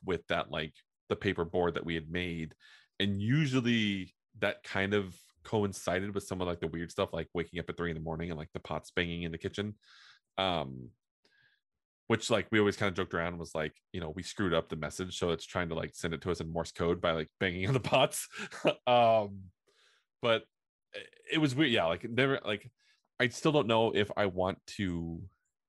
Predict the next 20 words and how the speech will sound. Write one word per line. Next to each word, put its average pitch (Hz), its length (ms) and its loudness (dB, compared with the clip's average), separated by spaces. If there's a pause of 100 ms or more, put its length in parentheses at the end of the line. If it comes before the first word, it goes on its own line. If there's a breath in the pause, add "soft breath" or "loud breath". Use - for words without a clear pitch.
(580)
play 95 240 2
with, 90 160 2
like, 95 120 0
an 90 80 -4
actual, 98 600 0
like, 101 180 -4 (220)
Ouija, 117 320 -2
not 98 180 -2
play 80 100 -4
with 76 100 -8
a - 40 -14
Ouija 78 240 -10
board, 82 160 -8
but 95 120 -10
use 101 300 0
an 98 60 -4
actual, 95 340 -4
like, 87 180 -2
Ouija 90 260 -6
board, 117 300 0